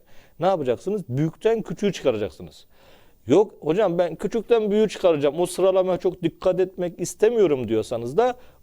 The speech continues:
bu bulduğunuz işlemi mutlaka mutlak değerin içerisine yazmak zorundasınız arkadaşlar. O zaman eksi sekiz mi büyük, artı on bir mi büyük arkadaşlar? Artı on bir büyük değil mi? O zaman sıcaklık farkını bulmak için artı on birden, bakın,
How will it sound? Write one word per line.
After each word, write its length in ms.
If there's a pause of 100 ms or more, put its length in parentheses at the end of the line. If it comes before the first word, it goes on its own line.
(140)
bu 220
bulduğunuz 460
işlemi 320
mutlaka 360
mutlak 420
değerin 160
içerisine 360
yazmak 300
zorundasınız 480
arkadaşlar. 560 (720)
O 100
zaman 300 (540)
eksi 280
sekiz 320
mi 100
büyük, 140
artı 320
on 120
bir 80
mi 140
büyük 180
arkadaşlar? 560
Artı 340
on 140
bir 140
büyük 200
değil 160
mi? 140
O 140
zaman 220
sıcaklık 460
farkını 340
bulmak 320
için 260 (440)
artı 400
on 240
birden, 600
bakın, 400